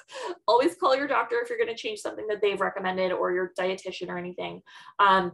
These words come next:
but yeah, odds are either you know what the thing is and you just can't hear it, or you can't see it yet because there's sort of, you know, like, a chaotic kerfluffle happening around you. Um,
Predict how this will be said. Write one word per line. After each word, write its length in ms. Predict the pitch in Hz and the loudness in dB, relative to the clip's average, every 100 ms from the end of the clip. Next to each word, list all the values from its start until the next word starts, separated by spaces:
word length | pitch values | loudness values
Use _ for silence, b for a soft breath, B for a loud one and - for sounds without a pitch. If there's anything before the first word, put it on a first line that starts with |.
| - | -2
but 180 | - 214 | 0 4
yeah, 200 | 165 - | 4 6
odds 260 | 208 - 285 | 4 4 2
are 160 | 262 254 | -2 -2
either 180 | 240 | -10
you 180 | 226 202 | -10 -6
know 180 | 180 175 | -2 0
what 140 | 214 | 0
the 60 | 220 | -4
thing 240 | 214 190 | -4 -4
is 220 | 208 277 254 | -2 -2 -2
and 100 | 214 | -2
you 80 | |
just 240 | 185 185 - | -6 -10 -10
can't 160 | 196 | -10
hear 260 | - - 190 | -10 -2 2
it, 140 | 247 - | 2 2
or 80 | 202 | -6
you 80 | 180 | -6
can't 280 | - 185 | -8 -12
see 280 | - - 190 | -12 -4 -2
it 80 | 202 | 0
yet 160 | 240 - | 0 -2
because 260 | 220 196 | -8 -10
there's 240 | - 190 - | -6 -8 -4
sort 220 | 196 180 | -2 -2
of, 60 | - _ | -6 _
you 80 | 214 | -2
know, 140 | 202 - | 0 0
like, 160 | 190 | -2
a 60 | 190 | -4
chaotic 440 | - 196 190 190 | -4 0 2 0
kerfluffle 600 | - 190 - 185 185 170 | -2 -4 0 0 2 2
happening 360 | 156 - 185 175 | 2 -2 -6 -6
around 320 | 160 143 190 | -4 -4 -6
you. 220 | 262 339 466 B B B B | -8 -8 -10 B B B B
Um, 520 | 208 202 196 190 190 | 4 6 6 4 -2